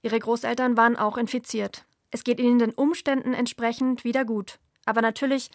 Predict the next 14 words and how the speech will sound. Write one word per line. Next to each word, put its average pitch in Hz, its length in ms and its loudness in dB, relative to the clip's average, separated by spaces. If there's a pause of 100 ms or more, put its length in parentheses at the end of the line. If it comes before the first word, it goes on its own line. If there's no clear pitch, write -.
(100)
war 233 120 2
die 233 60 -4
Familie 262 420 4
in 262 80 2
großer 240 380 0
Sorge. 202 500 0 (560)
Ich 240 160 -2
bin 269 220 0
Anna 240 200 4
Dannecker. 202 520 -2 (220)
In 220 160 -2
den 220 140 0
letzten 220 440 -4
Wochen 262 400 -2